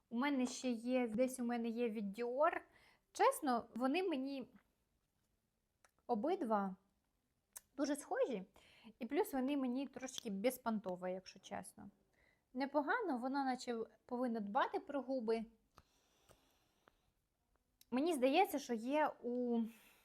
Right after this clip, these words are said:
більш бюджет-, бюджетному ціновому сегменті штучки і не гірше. Але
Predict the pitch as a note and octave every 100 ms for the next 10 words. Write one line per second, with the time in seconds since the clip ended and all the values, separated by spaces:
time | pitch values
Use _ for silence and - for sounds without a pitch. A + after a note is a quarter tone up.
0 | - - A3 C4+ G#3+ G#3+ G3+ A#3 A#3 G#3+
1 | G#3+ A3+ C4+ B3 G#3+ G#3 G#3+ G#3 A3 G#3
2 | G#3 - G3+ - A4+ A#4 G3 F#3+ _ -
3 | - - G4+ - - - - - C4 D4+
4 | G#3+ F#3 F3+ - - - _ _ _ _
5 | _ _ _ _ B3+ E4+ D#5